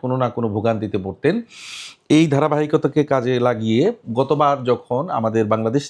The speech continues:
থেকে এক কার্যনির্বাহী কমিটি মালয়েশিয়ার নতুন বাজার খোলার ব্যাপারে সেখানে মিটিং করেন, এটাকে সর্বপ্রাধান্য দিয়ে মাননীয় উপদেষ্টা সাহেব বলেছিলেন যে আমাদের এই বিষয়টি কেন গুরুত্বের সাথে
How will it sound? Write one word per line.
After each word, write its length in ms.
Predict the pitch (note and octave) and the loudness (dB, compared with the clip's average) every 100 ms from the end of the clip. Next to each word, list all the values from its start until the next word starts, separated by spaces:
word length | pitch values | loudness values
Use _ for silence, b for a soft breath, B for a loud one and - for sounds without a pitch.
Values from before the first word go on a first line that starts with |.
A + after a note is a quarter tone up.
| E3 | -6
থেকে 180 | D#3 C#3+ | -6 -4
এক 80 | C3 - A#2 G#2+ | -6 -4 -2 0
কার্যনির্বাহী 640 | B2+ A2+ B2 A#2 G#2 C#3 G#3+ | 0 2 2 2 0 -2 0
কমিটি 320 | D#3 B2 A#2+ A2 B B B B A2 | 0 0 0 -2 B B B B 0
মালয়েশিয়ার 460 | A#2+ B2+ D3+ C#3 | 0 0 0 0
নতুন 180 | C#3 D3 C3+ | 0 -2 0
বাজার 240 | B2+ A#2+ - | 2 0 0
খোলার 260 | B2 A#2 | 0 2
ব্যাপারে 240 | A#2+ A#2 A2 A2 | 0 0 -2 -2
সেখানে 240 | A2+ A2 G#2+ | -4 -4 -2
মিটিং 200 | D#3 F3+ C#3 | -2 -2 -2
করেন, 180 | B2+ C#3 | -2 -2
এটাকে 220 | A#2 B2 B2+ - | -4 -2 -4 -2
সর্বপ্রাধান্য 640 | C#3 C3 B2 B2 C#3+ G3+ F3+ B2+ | 0 0 0 0 0 0 0 2
দিয়ে 180 | G#2+ E2 b b b - A2+ | 0 0 b b b -6 -2
মাননীয় 380 | A#2+ B2+ B2+ G#2 | 0 0 0 0
উপদেষ্টা 420 | G#2 A#2+ C#3 - C3+ | 0 0 0 -2 -4
সাহেব 260 | C#3 B2 B2 A#2 | -2 -2 -2 -2
বলেছিলেন 420 | B2 - A#2+ A2+ C3+ B2 | -4 -4 -4 -4 -4 -2
যে 60 | A2+ | 0
আমাদের 300 | A2 A2 A2 G#2+ - | 0 -2 -2 -6 -4
এই 80 | A#2+ A2+ | -2 -2
বিষয়টি 360 | G#2+ A2 G#2 A2 G#2 | -4 -4 -4 -4 -2
কেন 160 | A#2+ B2+ A2+ A2 b b b b b _ | -2 0 0 -2 b b b b b _
গুরুত্বের 380 | A2+ C3+ - B2 | 0 0 0 -4
সাথে 160 | A2+ G#2 | -2 -2